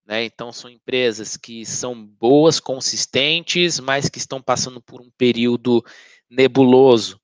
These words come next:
tá? Então, a gente fala que tem essa possibilidade de um turnaround, né? Que a empresa,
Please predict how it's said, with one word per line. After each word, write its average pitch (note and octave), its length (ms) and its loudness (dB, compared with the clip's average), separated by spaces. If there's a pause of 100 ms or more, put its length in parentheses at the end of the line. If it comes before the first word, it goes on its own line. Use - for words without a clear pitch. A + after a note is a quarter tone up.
(300)
tá? A#2 240 0
Então, B2 680 0
a A#2 80 2
gente B2+ 260 -10
fala C3 440 0
que - 160 -18
tem D3 200 -8
essa C#3+ 220 -6
possibilidade B2 1040 -4 (1000)
de D3 300 -4
um F3 140 -16
turnaround, C#3+ 800 -2
né? G2 140 -18
Que - 120 -20
a A#2+ 40 -20
empresa, C3 720 0